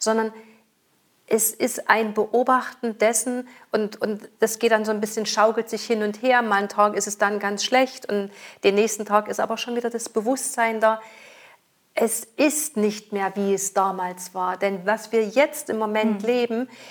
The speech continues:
Speaker 1: ist ja oftmals das noch aus dieser Vergangenheit,
Speaker 2: Genau.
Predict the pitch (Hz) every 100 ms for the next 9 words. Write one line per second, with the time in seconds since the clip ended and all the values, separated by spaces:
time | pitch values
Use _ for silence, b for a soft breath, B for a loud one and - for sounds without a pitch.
0 | B 240 220 226 - 240 - 226 220 -
1 | 233 226 233 - 214 214 226 220 208 208
2 | 202 220 240 226 208 202 220